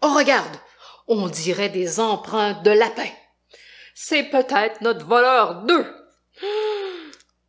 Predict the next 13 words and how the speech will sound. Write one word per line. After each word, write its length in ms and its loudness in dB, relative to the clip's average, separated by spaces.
Mais 140 -2
là, 200 2
pourquoi 340 0
un 40 2
lapin 380 0
se 120 -6
serait-il 540 0
emparé 500 0
de 60 -10
nos 380 -6
œufs, 160 0
Jambon ? 540 -8
Hein ? 160 -12